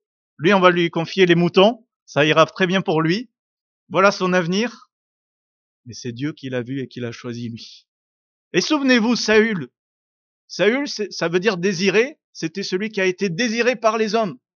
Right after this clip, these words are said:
La différence est flagrante avec David qui a été désiré par Dieu lui-même. Parce qu'il avait ce cœur.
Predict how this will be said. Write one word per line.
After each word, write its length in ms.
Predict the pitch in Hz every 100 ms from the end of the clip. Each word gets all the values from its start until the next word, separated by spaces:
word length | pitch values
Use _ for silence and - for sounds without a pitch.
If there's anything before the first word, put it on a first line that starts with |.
| _ _ _ _ _ _ _
La 180 | 170 226
différence 500 | 190 254 254 240 254
est 80 | 214
flagrante 540 | 214 233 220 233 247 -
avec 320 | 175 170 185 156
David 480 | 190 175 254 196
qui 120 | - 170
a 80 |
été 220 | 160 - 175
désiré 720 | 135 143 233 180 185 170 196
par 420 | - 151 151 - _ _ _
Dieu 400 | 117 110 131 127 _
lui-même. 380 | 117 120 127 - _ _ _ _ _ _ _ _ _ -
Parce 320 | 196 196 185
qu'il 300 | 180 175 160
avait 160 | 135 143
ce 140 | -
cœur. 440 | 131 127 127 _